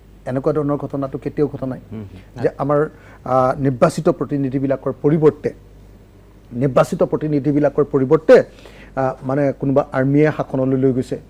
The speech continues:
Speaker 1: গণতান্ত্ৰিক ব্যৱস্থাটো শেষ কৰি দিছে। প্ৰথম ঘটনাটো ঘটিছিলে নাইনটিন ছেভেণ্টি ফাইভৰ পৰা ছেভেণ্টি ছেভেনলৈকে।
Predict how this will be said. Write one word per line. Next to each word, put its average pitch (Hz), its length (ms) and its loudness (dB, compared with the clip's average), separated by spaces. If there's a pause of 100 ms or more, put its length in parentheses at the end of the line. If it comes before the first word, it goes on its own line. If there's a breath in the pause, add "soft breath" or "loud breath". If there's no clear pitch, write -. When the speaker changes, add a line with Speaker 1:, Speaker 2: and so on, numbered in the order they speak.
(220)
Speaker 1:
গণতান্ত্ৰিক 135 460 -2
ব্যৱস্থাটো 135 520 0
শেষ 135 180 -2
কৰি 131 120 0
দিছে। 120 240 -6 (460 soft breath)
প্ৰথম 240 340 8
ঘটনাটো 233 380 6
ঘটিছিলে 226 420 2
নাইনটিন 175 360 -2
ছেভেণ্টি 175 380 0
ফাইভৰ 156 340 2
পৰা 185 180 0
ছেভেণ্টি 147 400 -2
ছেভেনলৈকে। 156 640 -2